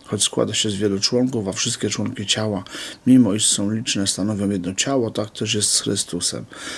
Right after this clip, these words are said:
Wszyscy bowiem w jednym duchu zostaliśmy ochrzczeni, aby stanowić jedno ciało, czy to Żydzi, czy Grecy, czy niewolnicy, czy wolni, wszyscy też zostaliśmy napojeni jednym duchem. Ciało bowiem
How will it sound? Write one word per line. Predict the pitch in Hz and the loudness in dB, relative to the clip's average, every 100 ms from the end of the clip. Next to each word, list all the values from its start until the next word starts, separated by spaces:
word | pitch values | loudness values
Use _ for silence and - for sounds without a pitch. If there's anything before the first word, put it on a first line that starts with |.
| - - | -12 -12
Wszyscy | - - 135 - | 0 2 4 4
bowiem | 113 113 113 | 4 4 4
w | |
jednym | 110 113 113 | 2 2 2
duchu | 117 123 | 2 2
zostaliśmy | 113 104 - 104 113 107 | 0 0 0 0 0 0
ochrzczeni, | 98 - 160 143 113 - - - - - | 0 0 0 2 0 -2 -6 -12 -12 -6
aby | 104 107 | 0 2
stanowić | 120 - 120 135 113 107 | 2 4 4 4 2 0
jedno | 135 175 170 | 2 2 0
ciało, | 139 - 110 98 90 87 - - - - - | 0 0 0 2 0 -2 -8 -18 -20 -20 -4
czy | - 131 | 0 0
to | 107 | 2
Żydzi, | 104 151 160 135 | 2 2 2 -2
czy | 120 117 | -6 -6
Grecy, | 113 123 139 131 - 110 127 - | 2 4 4 0 -4 -4 -6 -6
czy | - | -2
niewolnicy, | 98 95 98 101 135 135 104 | 0 2 0 4 4 2 -2
czy | - 85 | -2 -2
wolni, | 95 127 123 110 | 2 2 2 -2
wszyscy | 104 - 151 - - | -2 -2 -2 -4 -6
też | - 107 | -4 -2
zostaliśmy | 107 104 110 110 - 110 | -2 -4 -4 -4 -2 -2
napojeni | 98 - 110 110 101 | -2 -2 0 0 2
jednym | 117 117 107 | 0 2 0
duchem. | 98 87 - 95 - - - - - - - | -2 -4 -6 -8 -14 -18 -16 -16 -18 -20 -8
Ciało | - 156 151 | 2 6 6
bowiem | 120 135 127 127 123 | 4 2 4 4 4